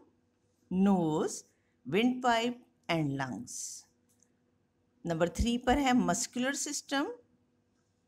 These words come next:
all type of muscles। नंबर फ़ोर, skeletal muscles। skeletal muscles में आ जाएगा skull, backbone and ribs।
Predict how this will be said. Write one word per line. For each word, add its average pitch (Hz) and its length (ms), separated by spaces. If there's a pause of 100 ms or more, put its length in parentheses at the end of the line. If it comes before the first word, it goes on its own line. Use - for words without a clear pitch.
(220)
all 226 220 (100)
type 151 320
of - 140 (100)
muscles। - 520 (2000)
नंबर 165 460
फ़ोर, 180 640 (380)
skeletal 208 560 (100)
muscles। 294 480 (1000)
skeletal 208 460
muscles 233 240
में 247 140
आ 214 60
जाएगा 202 220 (100)
skull, 156 400 (580)
backbone 151 800 (320)
and 160 380
ribs। - 360